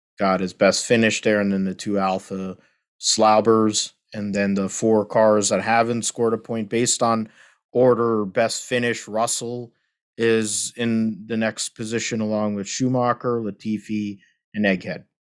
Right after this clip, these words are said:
Constructors standings, you have, uh, of course, the Red Bull up front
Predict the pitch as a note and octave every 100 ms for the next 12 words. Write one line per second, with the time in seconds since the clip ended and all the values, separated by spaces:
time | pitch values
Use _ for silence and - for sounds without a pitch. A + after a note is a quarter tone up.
0 | _ _ _ _ _ _ _ _ - A2+
1 | A2 - C#3 - C3+ B2+ - B2+ B2+ B2
2 | B2 B2 B2 A#2+ - _ _ _ _ _
3 | - A2+ A2 G#2+ G#2+ G2+ - _ _ _
4 | _ - G#2 G#2 G2+ G2+ F#2+ _ _ _
5 | _ _ _ _ _ _ _ _ A#2 G#2+
6 | - - _ _ A2+ A2 G#2 F#2+ G2+ A#2
7 | G#2+ A2+ A2+ A2 G#2+ _ _ _ _ _
8 | _ _ _ _ _ _ _ _ _ _
9 | _ _ - B2 - - B2 A#2+ A#2+